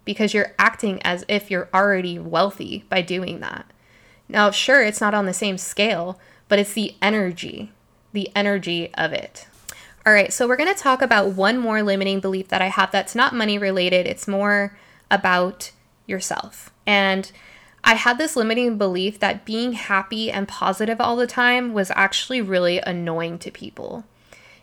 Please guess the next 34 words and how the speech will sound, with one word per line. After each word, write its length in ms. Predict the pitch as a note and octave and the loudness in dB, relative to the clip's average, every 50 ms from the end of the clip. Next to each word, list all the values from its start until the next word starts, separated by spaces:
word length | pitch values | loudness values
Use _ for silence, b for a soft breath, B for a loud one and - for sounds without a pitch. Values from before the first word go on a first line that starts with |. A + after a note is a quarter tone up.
| b _ | b _
And 380 | - G#3+ G#3+ A3 G#3+ G#3+ G#3+ G#3+ - - | -2 0 2 2 2 2 2 0 2 2
I'm 220 | A#3+ C#4 C#4 B3+ | 2 2 2 0
sure, 800 | A#3 - - - - C#4+ D4+ C#4 F#3+ D3 D3 D3 D#3 G#3 G#3 - _ _ _ _ _ _ _ _ _ | -2 -4 -4 -2 2 4 6 6 6 4 2 0 0 -2 -6 -10 _ _ _ _ _ _ _ _ _
you 140 | A#3 G#3 G3 | -4 -2 0
know, 400 | F#3+ F3+ F3 E3 F3 F#3 G3+ - _ | 2 2 0 0 -2 -4 -6 -10 _
that 220 | - G3+ F#3+ F#3 - | 2 2 4 4 4
it 140 | - G#3+ G#3 | 0 -2 0
does 240 | - G#3 G#3 A3+ G3+ | 4 4 4 4 4
annoy 300 | F#3+ E3+ F3 E3+ F#3 F#3 | 2 -2 0 0 -2 -2
people 420 | F3+ - B2+ C3+ - F#3 F#3+ G3 | -4 -6 -12 -10 -6 -4 -4 -4
because 680 | F#3+ G3+ G#3 G3 - G#3+ G3+ G3+ G3 G3 G3 - - - b b b b b b b b _ - | -2 -4 -6 -2 2 2 4 4 2 0 -2 -6 -10 -12 b b b b b b b b _ -4
happy, 440 | - A#3 A#3 A#3+ A#3+ B3+ A#3+ A#3 | 2 4 4 4 2 -2 -4 -4
cheerful, 640 | G#3+ - - A#3 G#3+ G#3+ - - A#3 G#3+ G#3+ G#3+ G#3 | -4 -2 -2 -2 -2 -2 -2 -2 0 0 2 0 0
positive 480 | G#3 - A3 G#3+ G#3 G#3+ G#3 G#3 G3 | 0 2 2 2 2 2 -2 -2 -4
people 640 | - - A#3+ B3 B3 A3 G3+ G3 G3 G3 G3 G3 b b b b _ _ | -4 -6 -6 -6 -2 -2 0 2 2 2 0 0 b b b b _ _
do 160 | - B3 A#3+ G#3+ | -2 -2 -2 -2
piss 380 | A3 - - - A#3+ A#3 - | -4 -8 -2 -2 -2 0 0
off 240 | A#3 G#3+ A3 G#3+ - | 0 0 0 -2 -4
people 340 | - G#3+ G3 - G3+ G3+ G3+ | -6 -6 -4 -2 -2 -2 0
who 100 | G3+ G3+ | 0 0
are 140 | F#3+ F#3 F3+ | 0 -2 -2
negative. 720 | F3 F3 F3+ F#3 F3 C#3+ - - - - - G#3 - - b b b b b b b | -2 0 0 0 0 -2 -4 -4 -8 -8 -10 -12 -14 -20 b b b b b b b
And 480 | - - F#3+ F#3 F#3+ F#3 F#3 F#3 F#3+ - | -2 0 2 2 2 0 -2 -4 -4 -2
it 160 | - G#3+ G3+ | 2 2 2
annoys 640 | - G#3+ G#3 G3 F#3 F#3 F#3 G3 G#3+ A3+ A#3 A3+ - | 2 2 0 0 -2 -2 -2 0 2 2 2 0 -2
people 640 | - - F#3+ F#3 F#3 - F#3 F#3 F3+ F3+ F#3 G3+ - - _ _ - _ _ | -6 -8 -8 -8 -4 -2 -2 0 0 0 -2 -4 -6 -14 _ _ -20 _ _
to 140 | - - A#3+ | 2 4 4
see 260 | A3 A3+ - A3+ G3+ | 4 4 0 -2 2
other 240 | - G3+ G3 G3+ G3+ | 2 2 2 2 0
people 300 | G3+ - G3 F#3 - F3+ | 0 -4 -6 -6 -4 -6
happy 580 | E3+ - G3 F#3 F3 F3+ - - - - G#3+ - _ | 0 2 2 2 2 0 -6 -10 -10 -12 -14 -10 _
because 300 | G#3 G3 - G#3 F#3+ F3 | -6 -2 0 0 0 2
they're 180 | F#3+ F#3 F3 | 0 -2 -2
not, 540 | E3 D#3+ E3 D#3 - - - - - - - | -2 -4 -4 -4 -4 -8 -12 -14 -16 -16 -18